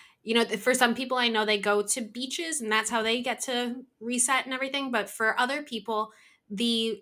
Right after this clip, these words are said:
you know, what your Disney trip is can be very different depending on what you wanna do, and I think that's something to always remember.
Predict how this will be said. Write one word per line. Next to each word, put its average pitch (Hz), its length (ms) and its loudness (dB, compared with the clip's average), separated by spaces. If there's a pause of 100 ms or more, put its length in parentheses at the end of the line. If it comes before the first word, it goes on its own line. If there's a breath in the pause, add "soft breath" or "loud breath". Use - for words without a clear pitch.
(160)
you 240 80 -2
know, 208 140 2
what 208 340 0
your 294 120 0
Disney 233 340 0
trip 196 280 -6
is 240 140 0
can 233 160 -6
be 196 80 -2
very 175 320 -2
different 240 540 -6
depending 185 360 -2
on 175 160 -2
what 175 200 -6
you 190 180 0
wanna 165 220 -2
do, 170 320 -8
and 220 100 -2
I 190 40 -2
think 180 180 -6
that's 165 200 -4
something 180 220 -6
to - 100 -10
always 180 320 -2
remember. 165 580 -4